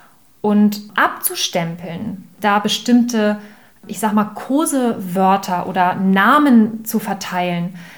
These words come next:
Menschen in Schubladen zu stecken, weil sie sich zu dem einen oder zu dem anderen Thema mal kritisch hinterfragend geäußert haben, das halten wir für sehr, sehr bedenklich und offen gestanden macht uns das wirklich Angst. Es macht uns Angst,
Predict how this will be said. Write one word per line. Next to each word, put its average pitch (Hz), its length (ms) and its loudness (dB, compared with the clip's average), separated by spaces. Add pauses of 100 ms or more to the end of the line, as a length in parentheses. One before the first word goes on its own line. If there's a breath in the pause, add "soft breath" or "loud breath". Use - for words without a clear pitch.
(120 loud breath)
Menschen 226 500 4
in 202 120 0
Schubladen 254 560 2
zu 208 140 -6
stecken, - 500 -10 (360 loud breath)
weil 196 360 2
sie 233 100 2
sich 214 460 -4
zu - 160 -6
dem 202 160 0
einen 254 440 4
oder 196 180 -2
zu 196 100 -8
dem 190 160 -6
anderen 233 380 4
Thema 202 240 0
mal 190 180 0
kritisch - 480 -4
hinterfragend 226 760 0
geäußert 196 560 -6
haben, 202 380 -12 (180)
das - 200 -8
halten 208 320 2
wir 196 60 -8
für 196 160 -8
sehr, 220 360 2
sehr 208 160 -2
bedenklich 226 600 -4 (400 loud breath)
und 196 220 -4
offen 240 280 2
gestanden 240 460 0
macht 208 240 -2
uns 202 140 -2
das - 200 -8
wirklich 196 340 -6
Angst. 175 400 -8 (520 loud breath)
Es 208 140 -4
macht 214 280 2
uns 202 280 -6
Angst, 240 600 -2